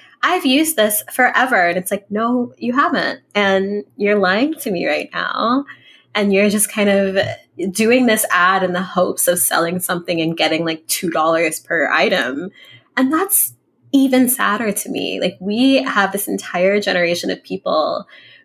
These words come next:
who are centering their entire online presence around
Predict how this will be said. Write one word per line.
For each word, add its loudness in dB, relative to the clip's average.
who 4
are 2
centering 0
their 2
entire 0
online 0
presence -4
around -2